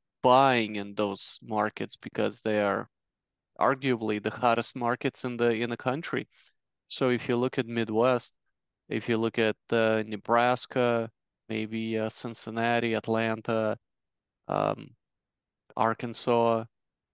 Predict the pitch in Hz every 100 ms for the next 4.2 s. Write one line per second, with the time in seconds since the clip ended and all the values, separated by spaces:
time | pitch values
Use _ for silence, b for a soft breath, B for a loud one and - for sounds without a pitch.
0 | _ _ _ _ _ - 120 120 113 117
1 | 107 113 113 110 107 107 107 107 107 104
2 | 104 107 104 - - 120 110 - 117 113
3 | 113 123 117 90 110 113 113 113 113 113
4 | 113 110